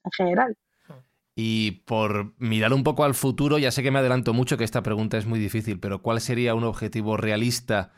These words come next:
Speaker 2: de la investigación que estáis desarrollando? ¿Qué es lo que vosotros querríais conseguir?
Speaker 1: Pues a ver, mm,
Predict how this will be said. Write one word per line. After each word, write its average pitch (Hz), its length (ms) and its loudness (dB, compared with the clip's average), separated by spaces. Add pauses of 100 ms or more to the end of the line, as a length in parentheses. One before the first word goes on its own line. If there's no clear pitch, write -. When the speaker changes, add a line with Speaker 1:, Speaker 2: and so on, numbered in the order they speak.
(400)
Speaker 2:
de 98 120 -4
la 110 80 2
investigación 110 600 -2
que 104 80 -6
estáis 95 200 -6
desarrollando? 104 600 -2
¿Qué 117 100 -4
es 113 120 -4
lo 120 100 0
que 123 100 -2
vosotros 120 500 -2
querríais 110 340 -2
conseguir? 110 420 -4 (1700)
Speaker 1:
Pues 233 180 4
a 220 100 6
ver, 226 280 4 (100)
mm, 240 300 4